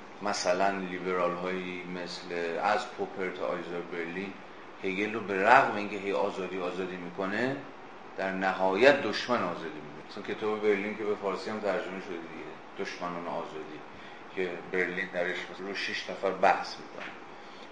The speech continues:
همین هگل و فیشته و روسو و هلوسیوس و یه بابای دیگه که یادم نیست، نشون می‌ده که اینا به چه معنا دشمنان آزادی. بله هگل زیاد از آزادی حرف می‌زنه ولی در نهایت این آزادی با آزادی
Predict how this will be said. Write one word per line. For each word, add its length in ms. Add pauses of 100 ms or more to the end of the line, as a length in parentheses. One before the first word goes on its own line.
همین 200
هگل 440
و 260
فیشته 640
و 260
روسو 640
و 180 (300)
هلوسیوس 640
و 100
یه 100
بابای 320
دیگه 260
که 60
یادم 180 (180)
نیست، 220
نشون 200
می‌ده 300
که 200 (520)
اینا 240
به 100
چه 200
معنا 340 (180)
دشمنان 540
آزادی. 500 (420)
بله 180
هگل 300 (100)
زیاد 200
از 100 (120)
آزادی 400
حرف 240
می‌زنه 260
ولی 160
در 180
نهایت 960 (240)
این 140
آزادی 680 (140)
با 80
آزادی 880